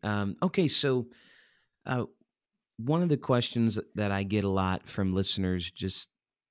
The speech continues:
because I have the privileged opportunity to interview people like yourself who've gone through the recording process, uh, what was that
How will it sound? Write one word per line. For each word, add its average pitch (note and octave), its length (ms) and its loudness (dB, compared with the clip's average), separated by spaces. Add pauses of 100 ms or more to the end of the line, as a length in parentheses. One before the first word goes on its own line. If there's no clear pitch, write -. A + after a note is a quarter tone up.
(220)
because G2+ 500 -2
I G2 40 0
have G2 220 -2
the F#2 80 -2
privileged F#2+ 420 -2
opportunity F#2 600 0
to E2+ 60 0
interview F#2+ 380 0
people F#2 320 -4
like F2+ 240 -4
yourself F2+ 480 -2
who've F2 160 -4
gone F#2 240 0
through F2+ 160 -6
the F2 120 -2
recording E2+ 520 -4
process, E2+ 840 -6 (680)
uh, F#2+ 220 -2
what B2 300 -2
was A2+ 200 -2
that G#2+ 380 0